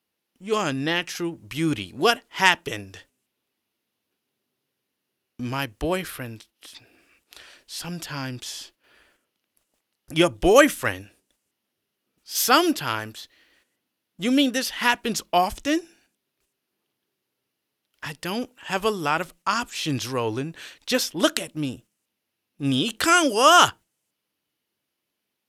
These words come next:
"I am looking at you. You're a beauty. You are a sight to behold. What kind of person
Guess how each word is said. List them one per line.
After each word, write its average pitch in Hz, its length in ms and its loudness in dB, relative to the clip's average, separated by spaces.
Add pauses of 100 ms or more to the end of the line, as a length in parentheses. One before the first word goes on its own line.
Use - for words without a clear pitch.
(800)
"I 147 340 0
am 190 420 -2
looking 123 380 -4
at 123 220 -2
you. 113 280 -10 (1600)
You're 151 300 0
a 185 60 2
beauty. 160 680 -4 (580)
You 160 240 -6
are 160 240 0
a 143 120 -2
sight - 580 -4 (180)
to - 140 -8
behold. 139 680 -4 (260)
What 247 260 2
kind 233 240 -2
of 202 120 -6
person 151 560 -4